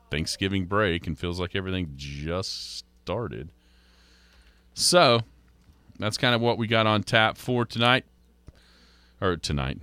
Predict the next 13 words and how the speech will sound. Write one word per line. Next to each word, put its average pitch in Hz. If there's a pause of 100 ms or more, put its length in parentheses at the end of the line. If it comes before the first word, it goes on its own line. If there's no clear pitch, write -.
(140)
this -
afternoon, 113 (560)
this -
morning, 110
whatever. 104
I'm 92
having, 101
I'm 95
trying 113
to 104
get 104
my 95
dadgum. 90